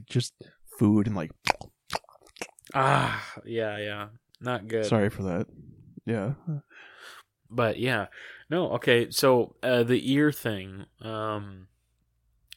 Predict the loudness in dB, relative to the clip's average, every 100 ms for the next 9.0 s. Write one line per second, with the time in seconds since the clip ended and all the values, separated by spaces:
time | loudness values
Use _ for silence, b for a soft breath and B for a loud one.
0 | _ _ -10 -10 -8 -2 2 4 4 2
1 | -4 -16 -16 -14 -2 -2 -2 -4 -10 -8
2 | -8 -4 -2 -2 -2 -4 -4 -4 -4 -4
3 | -8 -8 -8 -8 -8 -6 -6 -8 -8 -10
4 | -6 -6 -6 -6 -4 -4 -8 -10 -12 _
5 | _ _ _ _ _ _ -16 -12 -8 -8
6 | -8 -8 -12 -16 B B B B _ -10
7 | -8 -10 -12 -14 -2 -2 0 -2 -4 -4
8 | 0 4 6 6 4 4 2 0 B B